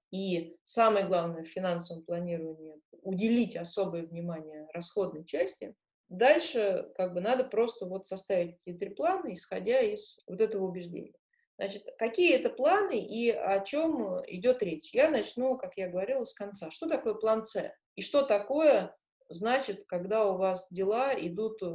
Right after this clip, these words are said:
хуже, чем вы хотели, и даже хуже, чем, как вы бы предполагали, что они пойдут не очень?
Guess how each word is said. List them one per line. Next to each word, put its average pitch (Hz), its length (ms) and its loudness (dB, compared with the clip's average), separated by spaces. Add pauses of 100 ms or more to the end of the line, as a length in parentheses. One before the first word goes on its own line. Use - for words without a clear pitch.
хуже, 208 380 -4
чем 185 600 -6 (360)
вы 180 120 -8
хотели, 254 460 -2
и 208 40 0
даже 175 300 -2
хуже, 202 380 -8
чем, 180 440 -8 (120)
как 170 180 -14
вы 190 120 0
бы 170 160 -2
предполагали, 175 720 -4
что 165 220 -14
они 175 320 -10 (120)
пойдут 180 340 -10
не 160 80 -12
очень? - 280 -20